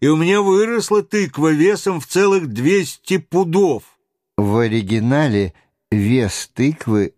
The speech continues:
Speaker 2: равен пяти даням, что примерно соответствует трёмстам килограммам.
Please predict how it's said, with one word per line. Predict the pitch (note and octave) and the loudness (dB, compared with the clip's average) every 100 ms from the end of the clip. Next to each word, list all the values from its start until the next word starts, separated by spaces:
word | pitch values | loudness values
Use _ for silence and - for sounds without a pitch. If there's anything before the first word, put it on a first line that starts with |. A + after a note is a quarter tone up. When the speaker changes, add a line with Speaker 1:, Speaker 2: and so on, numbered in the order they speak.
| - | -6
Speaker 2:
равен | G2 G#2+ C3 C3 B2 G2 - | -2 0 0 -2 -4 -6 -8
пяти | - A2 - C3+ | -2 -2 -2 -4
даням, | C3 F2 G2 F#2 F2+ F#2 F#2 F2+ _ _ _ | -2 -2 -2 0 0 0 -2 -4 _ _ _
что | - - G#2 | -12 -4 -4
примерно | - G2 F2 G2+ G#2+ C3+ | -2 -2 0 -2 -2 -2
соответствует | C3 - C3 C3 B2 C3+ B2+ - A#2+ B2+ B2 - _ _ | -2 -2 -2 -2 -2 -2 -2 -8 -2 0 -2 -6 _ _
трёмстам | - G2+ G2 F2+ - - G#2+ A#2 | -2 0 0 -2 -6 -4 -2 -2
килограммам. | A#2 A#2+ A2 G2+ D#2+ D#2 D#2 D#2 E2 | -4 -2 0 -2 -4 -4 -2 -4 -4